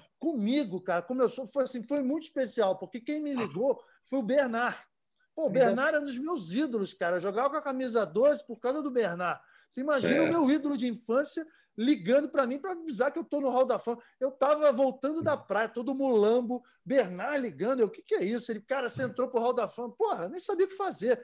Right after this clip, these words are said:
Speaker 1: Comecei a correr na rua e não sei o quê. Então, assim, quando a gente soube, e o, e o George, ele queria, né, Maurício? Ele queria fazer uma ligação de, de vídeo com,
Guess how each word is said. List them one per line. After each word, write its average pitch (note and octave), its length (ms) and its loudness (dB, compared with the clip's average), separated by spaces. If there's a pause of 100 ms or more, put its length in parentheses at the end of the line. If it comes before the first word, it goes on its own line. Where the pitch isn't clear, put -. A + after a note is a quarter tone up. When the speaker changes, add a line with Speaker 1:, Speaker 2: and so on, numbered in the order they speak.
(160)
Speaker 1:
Comecei G#3+ 240 -6
a C#4 40 -6
correr A#3 480 4
na G3 100 0
rua F#3+ 420 0
e F#3+ 40 -2
não F3+ 80 -12
sei G#3 160 0
o - 20 -12
quê. A#3 260 -2 (360)
Então, A#3 260 2
assim, B3+ 340 0 (280)
quando D4 180 2
a F4+ 80 -2
gente B3 280 -4
soube, G#3 440 2 (420)
e A#3+ 120 -2
o, B3+ 360 0
e A#3 100 0
o A#3 140 -2
George, G#3 480 2
ele B3 120 -2
queria, B3 480 0
né, B3+ 100 -2
Maurício? G#3 460 -4 (400)
Ele G#3+ 180 0
queria A#3+ 400 2
fazer C4+ 400 2
uma C#4+ 160 2
ligação C4+ 680 2
de, G#3 160 -4
de F3+ 180 -8
vídeo G#3+ 380 -6
com, A3+ 240 -12